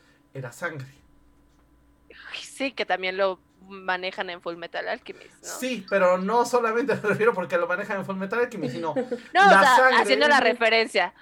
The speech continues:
Speaker 1: Ajá, pero, pero era como, digamos, el catalizador para hacerlo humano y que tuviera efecto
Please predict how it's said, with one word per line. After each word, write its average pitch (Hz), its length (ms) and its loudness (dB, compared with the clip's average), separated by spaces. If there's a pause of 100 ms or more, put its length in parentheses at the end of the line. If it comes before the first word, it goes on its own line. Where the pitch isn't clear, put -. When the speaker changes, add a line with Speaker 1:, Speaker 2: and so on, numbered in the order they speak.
Speaker 1:
Ajá, 180 360 0
pero, 180 320 0
pero 180 220 -2
era 202 200 -2
como, 185 260 -6
digamos, 175 360 -6
el 160 100 -10
catalizador 156 680 -6
para 156 160 -4
hacerlo 151 360 -4
humano 190 480 -6 (260)
y 170 100 -18
que 156 120 -10
tuviera 175 280 -10
efecto 170 460 -6